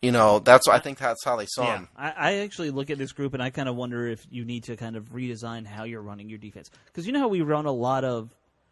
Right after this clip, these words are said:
Speaker 2: uh, two four kind of nickel fronts now?
Speaker 1: Yes.
Speaker 2: I, I kind of
Speaker 1: Yes.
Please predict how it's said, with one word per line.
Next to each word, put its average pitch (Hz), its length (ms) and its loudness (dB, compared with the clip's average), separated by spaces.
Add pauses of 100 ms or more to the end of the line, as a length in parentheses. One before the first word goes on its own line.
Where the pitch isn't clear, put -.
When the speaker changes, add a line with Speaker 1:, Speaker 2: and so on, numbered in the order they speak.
(180)
Speaker 2:
uh, 110 320 -6 (240)
two 147 280 -4 (100)
four 139 440 -2 (160)
kind 143 220 -8
of 123 200 -10 (120)
nickel 135 320 -8
fronts 143 400 -10
now? 143 320 -8
Speaker 1:
Yes. 110 260 -12 (160)
Speaker 2:
I, 143 160 -2 (140)
I 180 40 -2
kind 185 260 -4
of 143 100 -2
Speaker 1:
Yes. 95 180 -6